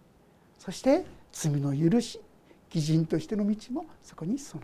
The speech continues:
えてくださる。ですから私たちは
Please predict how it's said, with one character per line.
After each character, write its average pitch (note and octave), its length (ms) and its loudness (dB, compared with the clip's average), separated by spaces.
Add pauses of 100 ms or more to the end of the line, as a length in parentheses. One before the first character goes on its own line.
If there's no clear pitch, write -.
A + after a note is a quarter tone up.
(100)
え F3+ 60 -14
て - 120 -20
く - 100 -18
だ - 80 -20
さ - 120 -20 (1600)
る。 - 40 -8
で C4 60 -2
す - 120 -12
か F4+ 80 -4
ら D#4+ 100 4
私 F3+ 300 0
た - 40 -20
ち - 120 -10
は F3 160 -2